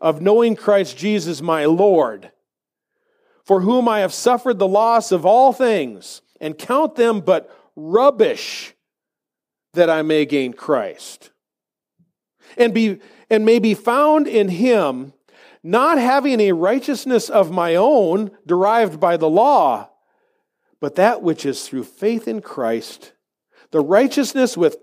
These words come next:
which comes from God on the basis of faith,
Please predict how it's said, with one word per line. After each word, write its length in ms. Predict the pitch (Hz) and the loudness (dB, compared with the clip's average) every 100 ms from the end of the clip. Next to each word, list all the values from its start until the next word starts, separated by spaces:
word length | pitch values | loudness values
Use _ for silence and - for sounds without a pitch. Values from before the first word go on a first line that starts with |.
| _ | _
which 340 | - 170 156 - | -2 -2 -2 -6
comes 360 | 190 240 269 | -2 0 0
from 260 | - 190 165 | -2 -4 -2
God 420 | 147 190 220 226 | 0 2 4 2
on 140 | 185 151 | 0 -2
the 80 | |
basis 580 | 131 190 240 240 208 - | -2 0 0 0 -6 -2
of 180 | 147 - | -2 -2
faith, 760 | _ _ 170 165 127 - _ | _ _ 0 2 0 -6 _